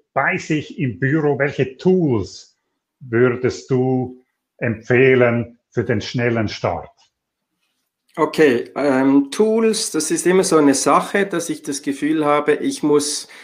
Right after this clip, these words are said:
Speaker 2: ganz viele verschiedenste Tools haben und die meisten Leute kümmern sich dann zu sehr um Tools anstatt um den Inhalt.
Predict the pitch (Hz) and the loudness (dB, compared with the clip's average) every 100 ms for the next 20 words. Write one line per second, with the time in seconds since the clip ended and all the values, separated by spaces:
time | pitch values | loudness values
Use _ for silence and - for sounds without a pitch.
0 | - _ 147 160 175 - 165 160 156 143 | -20 _ -2 0 -2 0 2 2 0 -2
1 | 151 170 147 143 135 - 156 185 180 139 | 0 -2 -2 -4 -4 0 2 2 2 0
2 | 156 170 175 - 139 143 - 139 139 135 | 0 -2 -6 -2 0 0 0 0 2 2
3 | 131 147 143 131 135 143 147 139 - - | 0 0 -2 0 0 0 -2 -2 -8 -20
4 | _ 156 143 143 139 143 139 135 135 131 | _ 2 4 4 2 -4 -2 -2 -2 -4
5 | - - 160 156 147 147 143 139 - 147 | -6 -2 -2 2 2 2 2 2 2 0
6 | 170 175 - 131 139 - 135 131 - 135 | 2 0 -2 -4 -4 -2 -4 -4 -6 0
7 | 127 127 - _ _ _ 123 123 139 180 | 0 0 -6 _ _ _ -4 0 2 2
8 | 139 139 208 - - | 2 2 2 -4 -14